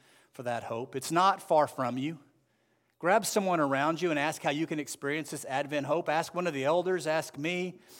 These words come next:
Jesus Christ came to save the lost, to offer hope to a dying world. Please make this Advent season the season when you come to know and worship him as your Savior. Now,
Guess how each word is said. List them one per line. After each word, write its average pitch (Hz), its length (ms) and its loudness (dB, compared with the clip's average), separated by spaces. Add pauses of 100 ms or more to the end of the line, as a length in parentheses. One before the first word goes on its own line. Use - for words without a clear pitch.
(200)
Jesus 226 480 0
Christ 139 600 0
came 190 440 0
to 131 120 -8
save 170 500 0
the 160 80 2
lost, 120 580 0 (540)
to 143 140 0
offer 180 280 4
hope 190 380 2
to 151 120 -6
a 127 60 -2
dying 151 580 -2
world. 117 400 -6 (580)
Please 196 580 0 (220)
make 143 260 -2
this 143 240 -4
Advent 156 440 0
season 117 580 -6 (420)
the 139 80 -6
season 160 460 -2
when 131 140 -2
you 170 140 -2
come 143 240 -2
to 127 60 -6
know 120 180 -2
and 113 120 -6
worship 120 320 -10
him 113 140 -10
as 107 120 -14
your 110 100 -12
Savior. 95 420 -12 (1500)
Now, 160 340 2